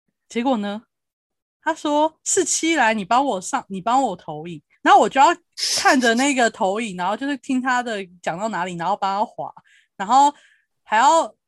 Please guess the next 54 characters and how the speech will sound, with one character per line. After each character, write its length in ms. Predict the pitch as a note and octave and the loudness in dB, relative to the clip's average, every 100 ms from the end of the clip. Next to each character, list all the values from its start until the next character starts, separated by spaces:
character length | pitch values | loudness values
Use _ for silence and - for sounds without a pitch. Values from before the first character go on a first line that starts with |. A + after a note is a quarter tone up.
| _ | _
而 80 | D4 | -4
且 60 | |
因 40 | G4+ | -2
为 200 | A4 F#4+ | -2 -4
投 300 | - A3+ G#3 | -8 -6 -4
影 160 | D4+ G#3+ | -6 -8
的 80 | F3 | -10
部 160 | B3 | -12
分 240 | A3+ B3+ G#3+ | -6 -6 -6
就 80 | |
会 100 | B3+ | -8
变 200 | B3 B3+ | -6 -8
成 200 | F#3+ D#3+ - - - _ | -10 -14 -14 -14 -14 _
Google 220 | E4 F#4+ G4+ | 0 4 4
Meet， 320 | A4 C4+ - - _ _ _ _ | 2 -4 -6 -20 _ _ _ _
我 100 | G#3 | -6
觉 140 | A3 G#4+ | 0 4
得 40 | |
那 120 | A#4 | 4
时 80 | A4 | 4
候 100 | C#4+ | 4
他 160 | C#4+ E4+ - | 4 2 0
学 220 | - B3+ | -6 -4
不 100 | G3+ | -2
会 140 | A3 D#4 | -2 -2
Google 260 | A3+ C4 | 0 0
Meet 300 | C4 B3+ F3 | 0 -4 -10
的 80 | F3+ | -14
投 240 | E3+ F3+ F#3+ | -12 -10 -10
影 80 | |
的 100 | F#3 | -10
原 160 | D#3+ D3+ | -10 -12
因， 80 | E3+ | -10
是 80 | C#4 | -10
因 60 | |
为 20 | |
Google 260 | C#4+ C4 B3+ | -6 -4 -4
Meet 60 | B3 | -6
的 60 | |
投 260 | F3+ E3+ F3+ | -8 -10 -10
影 60 | |
有 160 | F#3 D3 | -10 -14
分 200 | - G3 | -14 -12
你 120 | F3+ | -12
单 280 | D3 F#3+ F#3+ | -8 -6 -6
页 160 | G#3 F3 | -6 -8
面 240 | G3 F3+ | -8 -12
投 280 | D3 D3+ E3 | -12 -14 -14
影， 200 | E3+ D3+ | -16 -14
或 140 | G3+ | -14
者 60 | F3+ | -14
是 200 | G#3+ G#3 | -14 -14
你 280 | F3 D3 D3+ | -12 -14 -18
页 140 | G3+ | -20